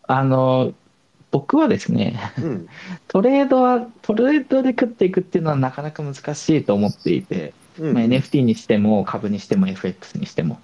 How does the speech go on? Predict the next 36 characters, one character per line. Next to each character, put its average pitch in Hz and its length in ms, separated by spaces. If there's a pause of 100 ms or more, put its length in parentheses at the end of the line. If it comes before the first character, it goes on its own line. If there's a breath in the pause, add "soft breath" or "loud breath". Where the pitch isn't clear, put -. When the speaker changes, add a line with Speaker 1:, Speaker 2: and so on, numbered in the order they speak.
(180)
Speaker 2:
う 147 60
ん 127 180
う 220 40
ん。 - 120 (160)
Speaker 1:
そ - 80
れ 190 100
は 214 160
も 202 300
う 104 60
今 143 220
ま 190 120
で 127 80
僕 131 680
何 135 240
度 107 80
も 90 60
ね、 95 300
い 104 120
ろ 123 100
い 120 40
ろ 113 80
や 101 120
り 123 120
ま 160 120
し - 180 (180)
た - 100
け - 120
ど、 87 280 (220)
Speaker 2:
は 117 140
い。 - 100
Speaker 1:
あ 98 140
の、 98 300 (400)
生 135 220
活 190 260
費 156 140
を 101 340